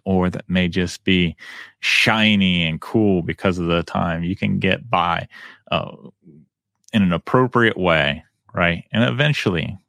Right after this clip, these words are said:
eventually as you go on and, uh, you find out what you like and you know exactly where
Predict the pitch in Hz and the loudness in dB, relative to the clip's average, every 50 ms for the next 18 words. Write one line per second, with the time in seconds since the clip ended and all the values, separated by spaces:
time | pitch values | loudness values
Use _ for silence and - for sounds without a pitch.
0 | - - - - - 123 123 - - 110 98 95 90 95 98 104 - - 104 98 | -18 -14 -8 -4 -4 -2 -2 -2 -2 0 0 0 0 -2 -2 -4 -2 0 0 2
1 | 95 95 95 95 95 87 82 78 82 - - _ - - - _ _ _ _ - | 4 4 4 4 4 2 0 -2 -6 -10 -14 _ -20 -20 -20 _ _ _ _ -12
2 | - - 90 87 87 87 87 85 87 90 95 - - - 113 107 107 107 101 - | -6 -4 -2 -2 -2 -2 -2 -2 -2 -4 -4 -8 -10 -12 -4 -2 0 0 0 -2
3 | - _ - 135 135 143 135 127 117 107 101 95 92 92 95 98 - - - - | -6 _ -4 -2 -2 -2 -2 0 2 2 2 0 0 -2 -2 -4 -4 -4 -4 -4
4 | 92 90 87 85 82 80 78 78 - - _ _ _ _ _ _ _ _ _ _ | -2 0 2 2 2 2 0 -2 -6 -14 _ _ _ _ _ _ _ _ _ _
5 | _ _ _ _ _ _ _ _ _ - 92 87 82 80 82 90 90 87 87 82 | _ _ _ _ _ _ _ _ _ -4 -2 -2 0 0 2 2 2 0 0 -2
6 | - 85 85 82 - - 87 82 76 78 82 80 69 67 - - - - | 0 0 -2 -2 -2 -4 -6 -4 -2 0 0 2 2 0 -2 -6 -10 -16